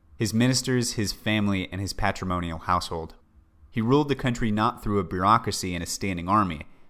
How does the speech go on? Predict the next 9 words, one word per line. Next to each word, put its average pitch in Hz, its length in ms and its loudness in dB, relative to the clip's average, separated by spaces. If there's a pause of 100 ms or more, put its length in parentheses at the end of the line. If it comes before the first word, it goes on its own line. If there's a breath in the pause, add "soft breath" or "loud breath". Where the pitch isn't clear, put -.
but 98 120 -4
through 110 200 2
local 110 320 4
notables 95 500 0
such - 260 -4
as - 120 -4
tribal 98 340 2
chiefs, - 540 -4 (180)
landlords, 90 720 -4